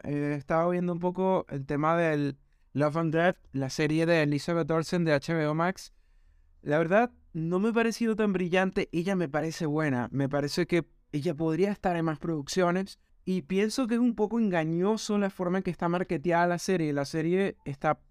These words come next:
básicamente marketeada como si fuera un asesino serial, como si fuera,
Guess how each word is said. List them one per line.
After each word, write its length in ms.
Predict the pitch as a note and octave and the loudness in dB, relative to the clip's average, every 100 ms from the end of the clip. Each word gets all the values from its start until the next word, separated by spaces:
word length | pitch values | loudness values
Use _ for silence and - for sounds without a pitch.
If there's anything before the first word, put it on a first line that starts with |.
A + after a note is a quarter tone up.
| _ _ _ _ _ _ - | _ _ _ _ _ _ -2
básicamente 680 | D#3+ E3 G3 F3 E3+ D#3+ F#3 | -2 0 0 2 0 0 0
marketeada 640 | F3 D#3+ D3 E3 F#3 G3 | 0 -2 2 4 4 4
como 280 | F#3 F3+ F3+ | 0 -2 -2
si 120 | D#3 | -4
fuera 180 | D#3+ D#3 | -4 -2
un 80 | |
asesino 480 | F3 E3+ C#3+ D#3 E3 | -2 -4 -6 -4 -4
serial, 460 | E3 D#3+ D3+ E3 F3+ | -2 0 2 2 2
como 180 | E3 D3 | -2 -4
si 120 | C#3+ | -4
fuera, 420 | D3 D3 D#3+ E3 | -2 0 2 0